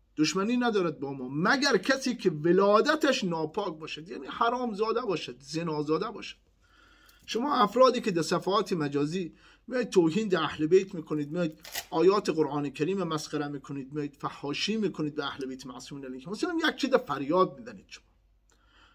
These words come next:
به عالم میخواید معرفی بکنید که زنا زاده هستید. شما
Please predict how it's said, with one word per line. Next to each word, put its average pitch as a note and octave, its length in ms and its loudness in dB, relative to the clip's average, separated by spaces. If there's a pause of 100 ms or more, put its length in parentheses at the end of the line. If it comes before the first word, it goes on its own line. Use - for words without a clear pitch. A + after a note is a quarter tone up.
(240)
به G3 60 4
عالم C4+ 540 6
میخواید A#3+ 260 6
معرفی F3+ 580 0
بکنید G3 400 -2
که D#3+ 80 2
زنا D3+ 360 0
زاده D#3 220 0
هستید. - 420 -12
شما A#3 560 0